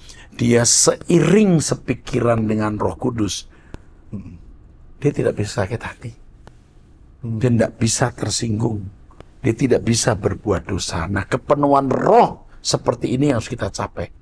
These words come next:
Speaker 2: Iya.
Speaker 1: Atau dipenuhi logos sama dipenuhi roh Allah, dipenuhi firman, itu bisa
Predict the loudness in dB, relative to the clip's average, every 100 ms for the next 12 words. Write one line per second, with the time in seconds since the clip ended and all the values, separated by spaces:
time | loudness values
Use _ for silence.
0 | -20 -20 -20 -20 -20 -20 -20 -20 -20 -20
1 | -20 -20 -20 -20 -6 -2 2 2 0 0
2 | 2 2 2 4 2 2 0 0 -4 -4
3 | -2 0 0 -2 0 0 4 4 4 2
4 | -2 -2 -4 -2 -4 -6 -16 -20 -8 -6
5 | -4 -2 2 2 2 2 0 0 -4 -4
6 | -10 -18 -20 -20 -20 -10 -8 -2 -2 -2
7 | -2 0 0 -2